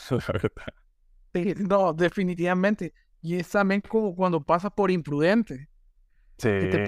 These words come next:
Speaker 1: sí.
Speaker 2: pregunta, "¿qué, qué piensan de los políticos? Los políticos son, todos son corruptos.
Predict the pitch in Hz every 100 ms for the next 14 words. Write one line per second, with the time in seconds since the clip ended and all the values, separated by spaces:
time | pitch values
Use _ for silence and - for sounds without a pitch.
0 | 160 190 208 175 139 - - 180 - 214
1 | 262 277 - 277 262 240 233 233 233 269
2 | 269 - - - _ _ _ _ _ _
3 | _ 147 170 - 160 226 240 220 185 170
4 | 170 160 151 151 - _ - - 190 180
5 | - 240 240 214 185 226 214 202 196 226
6 | 247 208 - 202 180 175 170